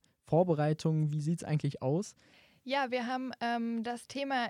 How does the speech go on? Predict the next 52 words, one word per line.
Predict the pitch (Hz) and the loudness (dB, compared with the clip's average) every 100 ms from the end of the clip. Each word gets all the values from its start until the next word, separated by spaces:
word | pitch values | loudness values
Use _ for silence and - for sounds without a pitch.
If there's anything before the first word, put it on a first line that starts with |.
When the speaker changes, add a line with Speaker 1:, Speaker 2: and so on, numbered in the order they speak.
| - | -2
Speaker 2:
ähm, | 226 226 226 226 | -2 0 -2 -2
wie | 190 220 269 | -2 -2 0
weit | 277 302 294 240 | 0 0 -2 -6
die | 240 | -6
Schule | - 269 302 262 208 | -4 -2 2 2 2
wirklich | 226 220 - 254 | -2 -4 -4 -6
auf | - | -6
das | 226 | -8
spätere | - 226 240 247 220 | -6 -6 -6 -4 -2
Leben | 220 220 220 | -2 0 -2
vorbereitet. | - 226 233 190 190 196 214 285 | -4 -2 -2 -2 -2 -2 -4 -2
Ja, | 226 233 | 0 2
ich | 233 | 0
glaub, | 269 285 | -2 -2
dazu | 254 - 247 | -2 -2 -6
gibt | 254 - 233 | -6 -6 -6
es | 247 - 202 | -6 -8 -2
ganz | 214 269 - | -2 -2 -2
viele | 240 | -2
Meinungen, | 220 226 220 202 208 226 247 - - - | 0 0 0 0 0 -2 -6 -14 -20 -20
von | - 233 226 226 220 | -2 2 4 2 0
Lehrer | - 233 269 254 240 220 | -2 0 2 2 2 0
über | 226 240 233 | 0 0 0
Schüler, | - 254 262 240 226 | -2 -2 0 0 0
über | 208 220 | 0 2
Außenstehende. | 226 269 233 - 208 208 214 247 - - - _ | 2 0 -2 -2 -2 0 0 0 -4 -20 -20 _
Ähm, | - 233 233 233 240 233 233 - | 2 4 4 2 2 2 0 0
und | 226 220 | 0 2
ja, | 311 | 4
wir | 247 240 | 4 2
haben | 285 | 2
ja | 202 | 0
auch | |
einige | 226 247 233 | 0 0 0
Speaker 1:
Ja, | |
Speaker 2:
Meinungen. | 226 247 254 190 | 0 4 6 8
Speaker 1:
aber | 220 | 6
Moment | 226 214 233 185 | 6 8 10 8
mal, | 139 | 6
wenn | 165 | 6
du | 214 | 6
sagst, | 196 220 | 6 4
es | 170 - | 2 -2
gibt | 208 - | -4 -2
viele | 208 | 0
Meinungen, | 185 180 165 120 - | 2 2 2 0 2
was | 196 | 0
ist | - | 2
denn | 185 | 0
deine | 214 202 | 2 2
Meinung | 101 117 123 | 0 0 0
dazu? | 123 - 127 | 0 0 -4